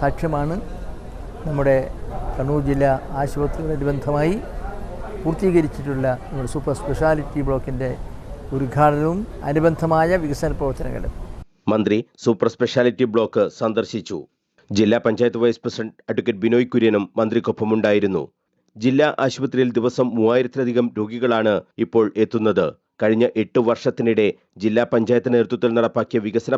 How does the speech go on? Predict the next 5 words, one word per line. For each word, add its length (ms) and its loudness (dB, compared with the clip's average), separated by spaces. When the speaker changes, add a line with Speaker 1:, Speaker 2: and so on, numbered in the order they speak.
Speaker 2:
പ്രവർത്തനങ്ങൾ 520 2
ആശുപത്രിയുടെ 560 0
മുഖച്ഛായ 500 2
തന്നെ 220 2
മാറ്റുന്നതായിരുന്നു. 840 2